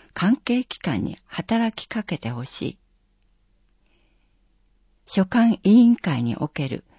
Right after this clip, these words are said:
審査経過及び結果。本請願については、願意の趣旨、当然と認められることから、採択すべきものと決められました。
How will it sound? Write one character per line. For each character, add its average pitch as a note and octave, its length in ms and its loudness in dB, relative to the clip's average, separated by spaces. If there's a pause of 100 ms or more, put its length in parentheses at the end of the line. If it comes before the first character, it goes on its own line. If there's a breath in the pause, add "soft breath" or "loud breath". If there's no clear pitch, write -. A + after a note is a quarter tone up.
(400 soft breath)
審 A#3+ 260 6
査 A3 280 -4
経 G#3+ 260 0
過 - 300 -8 (160)
及 G3 240 2
び - 160 -8
結 - 260 -8 (100)
果。 - 200 -10 (2500)
本 A#3+ 380 6 (120)
請 B3+ 280 4
願 D#3+ 220 2
に C#3+ 140 4
つ - 160 -4
い F#3 60 0
て C#3+ 180 -4
は、 C3+ 200 -4 (1300)
願 A#3 340 6
意 D#3 120 4
の - 320 0
趣 - 200 -4 (200)
旨、 - 80 -10 (280)
当 G#3+ 200 2
然 G#3 240 2
と - 260 -2
認 G3+ 280 2
め G3 120 4
ら F#3+ 140 2
れ F#3 120 -2
る F3+ 120 -4
こ - 160 -6
と - 120 -8
か C3+ 140 -8
ら、 - 200 -8 (480 soft breath)
採 A#3+ 280 0
択 A#3+ 260 -4
す G#3 160 -2
べ A3+ 100 2
き - 140 -2
も G3+ 140 4
の G#3+ 120 2
と G#3+ 160 -4
決 - 180 0
め F#3 100 4
ら F3 120 -2
れ D#3+ 100 -4
ま D3+ 160 -2
し - 100 -12
た。 - 180 -12